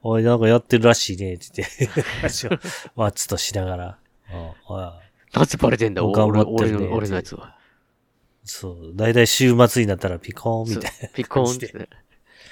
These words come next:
Speaker 2: 休みになったらピコーンって、アウトワードやってます。
Speaker 1: そうやね。
Speaker 2: いや、なんかちょっとやってみようと思ったら、なんかすごいセールで安かった時があって、買っ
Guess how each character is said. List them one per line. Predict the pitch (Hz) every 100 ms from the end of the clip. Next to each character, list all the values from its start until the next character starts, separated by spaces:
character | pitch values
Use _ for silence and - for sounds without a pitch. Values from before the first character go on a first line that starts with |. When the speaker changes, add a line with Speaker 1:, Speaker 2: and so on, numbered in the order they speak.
| -
Speaker 2:
休 | - 135 151
み | 151
に | 143
な |
っ | 101
た | 90
ら |
ピ | - 95
コ | -
ー | 104 110
ン | 113
っ |
て、 | - - _ _ _ _ -
ア | 107
ウ | 104
ト | 104
ワ | 92
ー | 92
ド |
や | 87
っ |
て | 87
ま | 85
す。 | -
Speaker 1:
そ | -
う |
や | 117
ね。 | _ _ _ _ _ _ _ _ _ _ _ _
Speaker 2:
い | -
や、 | 185
な | 202
ん |
か |
ち | 190
ょ | -
っ |
と | 185
や |
っ | 180
て |
み | 185
よ | 180
う |
と | 175
思 | 208
っ |
た | 104
ら、 | 95 98 - _ _ _ _ _ _ _
な | 156
ん |
か | -
す | 151 - 185
ご | 269
い |
セ | - -
ー | 170
ル |
で | 151
安 | 156 170
か | 110
っ |
た | -
時 | 98 90
が | 87
あ |
っ |
て、 | - - 147 - _ _ _ _ _ _ _ _
買 | -
っ | 113